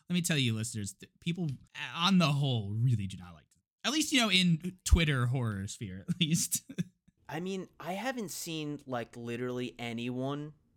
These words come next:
Speaker 2: on YouTube, on Twitter, anything. Not a single person being like, "Yes, I did like this movie." And maybe, maybe my experience was, you know,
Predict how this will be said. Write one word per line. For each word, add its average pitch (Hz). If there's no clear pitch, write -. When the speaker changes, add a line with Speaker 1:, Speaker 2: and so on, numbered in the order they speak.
Speaker 2:
on 104
YouTube, 208
on 110
Twitter, 190
anything. 131
Not 120
a 101
single 185
person 131
being 104
like, 82
"Yes, -
I 127
did 98
like -
this -
movie." -
And 131
maybe, 247
maybe 131
my 131
experience 135
was, 104
you 123
know, 92